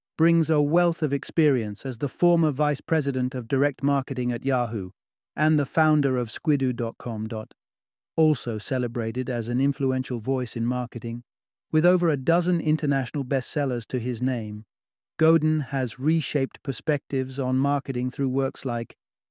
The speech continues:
Unleashing the Idea Virus, Tribes, and Linchpin. His insights are not just theoretical,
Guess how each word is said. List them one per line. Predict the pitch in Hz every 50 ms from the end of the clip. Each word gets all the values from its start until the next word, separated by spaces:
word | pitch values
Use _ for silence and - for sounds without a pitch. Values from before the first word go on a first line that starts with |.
| _ _ -
Unleashing | - 143 139 139 139 147 143 - - 143 139 135
the | 127 127 127
Idea | 123 120 120 117 110 131 127 123 113 110
Virus, | 104 104 113 107 104 101 101 110 - - - - - _ _ _ _ _ _ _ -
Tribes, | - - 143 135 127 123 117 110 107 107 110 107 104 113
and | 110 113 117 120 123
Linchpin. | 131 135 131 - - - - 110 101 98 104 - _ _ _ _ _ _ _ _ _ _ _ _ _ _ _ _
His | - 180 185 170
insights | 208 214 208 - - 175 151 143 143 - -
are | 143
not | 143 156 170 175 151
just | - 165 151 - -
theoretical, | - - 160 151 143 139 139 131 - 123 - - 113 101 101